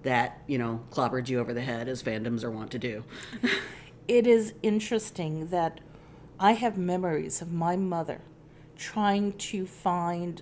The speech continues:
Speaker 2: stuff for me to read that, quote, was a positive female role model. I learned that expression at the age of two and five, and then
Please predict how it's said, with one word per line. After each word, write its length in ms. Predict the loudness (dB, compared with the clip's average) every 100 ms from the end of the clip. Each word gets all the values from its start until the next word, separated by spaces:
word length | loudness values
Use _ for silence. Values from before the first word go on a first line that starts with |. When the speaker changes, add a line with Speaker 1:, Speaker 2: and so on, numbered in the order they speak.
| -12
Speaker 2:
stuff 420 | -10 -2 0 0
for 120 | -4
me 180 | -4 -2
to 100 | -4
read 600 | -4 -6 -6 -6 -10 -12 -20 -20 -20 -20 -20 -14
that, 540 | -4 2 4 4 0 -10 -18
quote, 520 | -4 2 2 2 -8 -18 -20 -20 -18 -4
was 280 | -2 -2 -4 0
a 420 | 0 0 -2 -8 -16 -8
positive 460 | 4 6 6 2 0
female 460 | -2 -2 -2 -2
role 260 | -2 -2 -2
model. 340 | -4 -6 -8 -14 -18 -18 -18 -16 0
I 180 | 4 6
learned 320 | 6 4 2
that 140 | 0
expression 600 | -2 -6 -4 -2 -4 -8 -4 0
at 300 | 0 -2 -6
the 160 | 0
age 300 | 0 -2 -8
of 160 | -12 -14 -14
two 400 | -14 -8 -6 -6 -8 -20 -20 -20 -20 -20 -20 -20 -8
and 320 | -2 -2 -2
five, 680 | -6 0 2 2 -2 -8 -12 -8
and 160 | 0
then 260 | 2 2